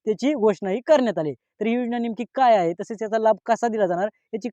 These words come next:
माहिती आहे, ती खाली दिली आहे बघा. तुम्ही पाहू शकता की राज्यातील ज्येष्ठ नागरिकांना मोठा दिलासा देणाऱ्या मुख्यमंत्री वयोश्री योजनेस राज्य मंत्रिमंडळाची मान्यता ही देण्यात आली आहे. याच्यामध्ये दोन लाख रुपये वार्षिक उत्पन्न मर्यादित, म्हणजे ज्यांचं वार्षिक उत्पन्न आहे दोन लाख रुपयापेक्षा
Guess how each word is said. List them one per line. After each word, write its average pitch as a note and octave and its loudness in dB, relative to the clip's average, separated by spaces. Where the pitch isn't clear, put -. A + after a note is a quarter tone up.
माहिती A#3 2
आहे, G#3 4
ती A3+ -8
खाली A3 0
दिली A3+ 0
आहे F#3 4
बघा. D#3 -4
तुम्ही G#3 -6
पाहू A#3+ 2
शकता G3 -4
की - -12
राज्यातील A3 -2
ज्येष्ठ A#3 0
नागरिकांना G3+ 0
मोठा G#3 -6
दिलासा G#3+ -2
देणाऱ्या G3 -4
मुख्यमंत्री A3 -8
वयोश्री A3 -6
योजनेस F3+ -4
राज्य A3 2
मंत्रिमंडळाची G#3 -2
मान्यता G3 -4
ही F#3+ -2
देण्यात F#3 -4
आली A3+ 2
आहे. C3+ -4
याच्यामध्ये A3+ -4
दोन B3 0
लाख A#3+ 0
रुपये A3 -2
वार्षिक A3+ 0
उत्पन्न G#3+ -6
मर्यादित, G#3 2
म्हणजे G#3+ -4
ज्यांचं A#3 -4
वार्षिक A#3 0
उत्पन्न G#3+ -8
आहे G#3+ -4
दोन A3 -6
लाख G#3+ -6
रुपयापेक्षा F#3+ -6